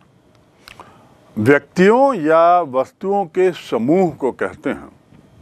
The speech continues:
एक समुदाय जो बने, एक समुदाय का जो रूप ले, उसे हम कहते हैं व्यक्ति, अ, समूहवाचक। और ये समूहवाचक संज्ञा याद रखेंगे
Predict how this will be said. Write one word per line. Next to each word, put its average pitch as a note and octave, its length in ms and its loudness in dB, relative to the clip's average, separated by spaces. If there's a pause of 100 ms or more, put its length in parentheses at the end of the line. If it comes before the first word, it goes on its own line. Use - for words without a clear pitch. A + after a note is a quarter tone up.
(1400)
एक D3 140 4
समुदाय C3+ 600 2
जो B2+ 160 2
बने, G2+ 600 -4
एक D3 100 -2
समुदाय C3+ 520 2
का D#3+ 140 0
जो A#2+ 200 -4
रूप A#2 280 -6
ले, F3 100 2
उसे D#3+ 300 -2
हम A2+ 140 -6
कहते G#2+ 320 -4
हैं F3 120 -2
व्यक्ति, B2 440 -4 (280)
अ, B2 180 2 (320)
समूहवाचक। E3 840 2 (600)
और F#3+ 160 2
ये G#3+ 160 2
समूहवाचक G3+ 920 0
संज्ञा D#3+ 420 -2
याद D#3 340 0
रखेंगे D#3+ 580 -6